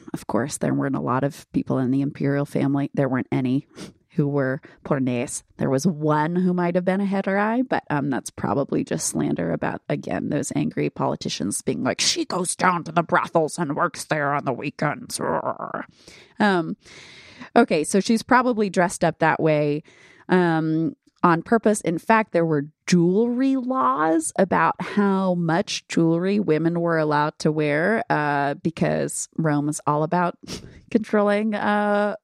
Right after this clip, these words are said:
women in that particular way, which also, by the way, blows off the doors on some of those passages in the epistles where,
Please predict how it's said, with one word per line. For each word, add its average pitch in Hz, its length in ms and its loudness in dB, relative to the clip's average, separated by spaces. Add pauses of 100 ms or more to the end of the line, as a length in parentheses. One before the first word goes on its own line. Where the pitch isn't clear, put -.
(120)
women 208 380 2
in 220 120 0
that 208 180 -2 (280)
particular 214 440 0
way, 220 220 2 (280)
which - 240 0
also, 247 420 0
by 165 160 2
the 160 100 2
way, 147 240 0 (220)
blows 196 340 2
off 170 380 0
the 180 100 -4
doors 165 440 0
on 151 260 0
some 170 180 0
of 160 60 -4
those 156 200 0
passages 156 520 0
in 156 100 -2
the 156 120 2
epistles 139 560 -2
where, 143 500 0